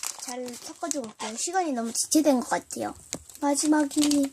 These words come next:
뭉쳐봐. 하하하하. 결국엔 지난번과 같은 결과가 나왔습니다. 뭉치질 않네요. 참고로 이, 이 영상 보기 전에 제발 전 영상을 보고 와주세요.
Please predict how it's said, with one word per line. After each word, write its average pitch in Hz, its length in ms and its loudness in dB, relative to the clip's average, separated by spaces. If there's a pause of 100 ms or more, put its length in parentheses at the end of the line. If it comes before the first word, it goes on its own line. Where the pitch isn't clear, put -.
뭉쳐봐. 339 960 2 (760)
하하하하. 302 1160 8 (800)
결국엔 240 540 6
지난번과 214 580 2
같은 233 380 2
결과가 339 480 6
나왔습니다. 381 840 4 (680)
뭉치질 320 440 2
않네요. 339 560 4 (1200)
참고로 330 520 2
이, 247 120 4 (1040)
이 262 140 -4
영상 269 320 6
보기 247 340 -2
전에 220 300 2
제발 262 760 2 (1700)
전 240 260 2
영상을 254 440 4
보고 226 280 -2
와주세요. - 840 -4